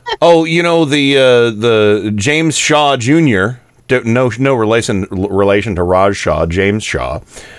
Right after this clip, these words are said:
James Shaw Junior, the Waffle House hero who, uh, was not, uh, did not have a gun, disarmed, uh, the, the butcher at the Waffle House, uh, last month.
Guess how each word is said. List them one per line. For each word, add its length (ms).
James 300
Shaw 200
Junior, 400
the 180
Waffle 420
House 260
hero 400
who, 400
uh, 120
was 300
not, 400
uh, 520
did 180
not 220
have 180
a 60
gun, 420
disarmed, 720
uh, 560
the, 440
the 140
butcher 720
at 140
the 60
Waffle 420
House, 440
uh, 480
last 380
month. 640